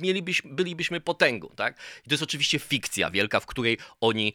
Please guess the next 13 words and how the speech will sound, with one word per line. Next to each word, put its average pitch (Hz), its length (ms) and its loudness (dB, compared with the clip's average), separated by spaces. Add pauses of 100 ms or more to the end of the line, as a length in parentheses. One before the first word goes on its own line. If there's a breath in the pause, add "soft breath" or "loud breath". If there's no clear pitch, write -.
(140 loud breath)
żyją. 98 420 2
Jedna 110 240 2
z 110 60 -6
autorek 107 460 2
Foreign 107 280 2
Policy 117 560 2 (240 loud breath)
napisała, 107 560 0
nazwała 113 500 2
ten 104 260 -4 (180 loud breath)
Strategic 123 680 0
Autonomy 123 580 2
Pipe 127 540 0
Dream, 110 340 0